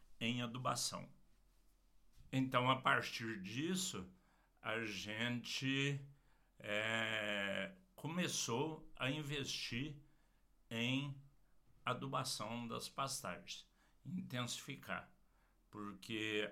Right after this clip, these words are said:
agora o objetivo é análise de solo, raio-x do que eu tenho no meu solo. O meu solo hoje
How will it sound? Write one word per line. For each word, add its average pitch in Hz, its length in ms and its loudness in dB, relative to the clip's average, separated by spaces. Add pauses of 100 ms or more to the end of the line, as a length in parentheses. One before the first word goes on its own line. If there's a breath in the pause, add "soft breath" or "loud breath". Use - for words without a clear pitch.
agora 110 720 4 (400 soft breath)
o 117 140 -6
objetivo 113 1300 -4
é 101 340 2 (480 soft breath)
análise 127 580 4
de 151 120 -6
solo, 143 560 2 (440 soft breath)
raio-x 120 800 2
do - 140 -8
que - 100 -4
eu 139 80 2
tenho 131 380 2
no 123 80 0
meu 120 240 0
solo. 135 560 0 (380 loud breath)
O 113 80 -6
meu 120 220 2
solo 123 460 2
hoje 123 560 0